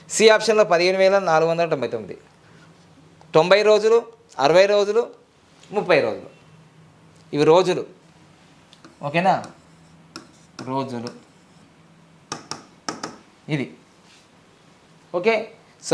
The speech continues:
అందుకోసం మీరు లేట్ చేయొద్దు. దాని తర్వాత మీరు ఓపెన్ ప్లాట్ తీసుకున్న తర్వాత, కస్టమర్ అయిపోయిన తర్వాత, నాలాగా అసోసియేట్ అయ్యి మీరు కూడా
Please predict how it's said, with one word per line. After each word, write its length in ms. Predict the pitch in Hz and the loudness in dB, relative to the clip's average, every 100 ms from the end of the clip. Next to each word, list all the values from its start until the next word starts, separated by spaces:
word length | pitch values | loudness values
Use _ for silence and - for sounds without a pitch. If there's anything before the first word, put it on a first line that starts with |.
| 156 | 2
అందుకోసం 340 | 165 190 180 190 | 4 2 2 -2
మీరు 100 | 165 | -2
లేట్ 120 | 165 165 | -2 -2
చేయొద్దు. 260 | 175 170 196 - _ _ - | -4 -4 -6 -10 _ _ 0
దాని 160 | 156 180 | 0 4
తర్వాత 260 | 190 214 214 185 175 - _ _ 156 | 4 4 4 0 -2 -16 _ _ -8
మీరు 180 | 160 170 165 160 147 - - 160 | -2 2 2 0 -6 -14 -2 0
ఓపెన్ 200 | 175 180 | 0 2
ప్లాట్ 180 | 190 185 | 2 2
తీసుకున్న 260 | 175 170 180 | -4 -6 -4
తర్వాత, 200 | 180 175 202 | -2 -2 -2
కస్టమర్ 360 | 170 156 196 190 | -2 -2 2 2
అయిపోయిన 240 | 185 175 170 | 2 -2 -2
తర్వాత, 220 | 180 - - - _ _ 143 | -2 -4 -8 -14 _ _ 0
నాలాగా 360 | 156 202 220 208 160 | 2 4 4 2 2
అసోసియేట్ 400 | 180 208 196 165 | 0 0 0 2
అయ్యి 120 | 151 147 - _ _ _ - 156 | 0 -2 -10 _ _ _ -8 0
మీరు 140 | 190 214 | 4 4
కూడా 140 | 214 | 4